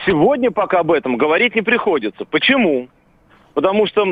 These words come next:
распространение коронавируса, э, вот, э, в-, иммунитет, у кого есть, выявляли, по разным исследованиям, в отдельных регионах страны двадцать-двадцать пять процентов,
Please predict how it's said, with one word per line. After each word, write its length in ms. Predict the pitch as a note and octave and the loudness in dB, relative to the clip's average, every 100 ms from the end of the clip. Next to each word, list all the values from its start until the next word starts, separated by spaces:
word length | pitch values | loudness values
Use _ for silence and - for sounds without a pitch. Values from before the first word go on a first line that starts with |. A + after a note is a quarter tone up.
| - | 0
распространение 840 | - F3+ F#3 F#3 G#3 G#3 G#3+ G3+ | -2 0 -2 -2 0 2 2 2
коронавируса, 680 | A3 G#3 G#3 A3+ C#4+ B3 D#3 | 0 0 0 2 0 0 0
э, 40 | C3 | -2
вот, 640 | C3 D#3+ D#3 D3 D#3 - | -2 0 0 2 0 0
э, 60 | D#3+ | 0
в-, 420 | D3 D3 D3+ D#3+ | 0 2 2 2
иммунитет, 500 | F#3+ G3+ G3+ F3 C3+ | 2 0 -2 -4 -4
у 60 | |
кого 200 | C#3 D#3 | -4 -2
есть, 180 | D3+ B2 | -2 -2
выявляли, 560 | C#3 D3+ D3+ C3 G2 - - - - | -2 0 2 0 -2 -6 -14 -20 -4
по 120 | G3+ | -2
разным 320 | A3 D3 D#3 D#3+ | 0 0 0 0
исследованиям, 680 | A3+ C#4+ A3 A3+ G#3+ F#3 - - - - - - | 0 0 2 2 2 0 -4 -20 -20 -20 -20 -8
в 240 | C#3 F#3+ | -2 0
отдельных 540 | - F#3+ D#3 A#3+ F3 - | 2 0 2 0 0 0
регионах 600 | E3+ D3 B3+ D4 F3+ - | -2 0 0 0 -2 -4
страны 480 | - D#3+ E3 B2 G#2+ _ _ _ _ _ - - - _ | -2 0 2 0 -4 _ _ _ _ _ -20 -20 -20 _
двадцать-двадцать 960 | C#3+ F#3+ C#4+ A3+ G#3+ D3+ A3 B3 G3+ D3+ | 0 0 0 -2 -4 -2 -2 -2 -4 -2
пять 200 | G#3 G3+ | -4 -2
процентов, 640 | F#3 D#3+ - D3 A2 F2 | -4 -2 0 0 0 -4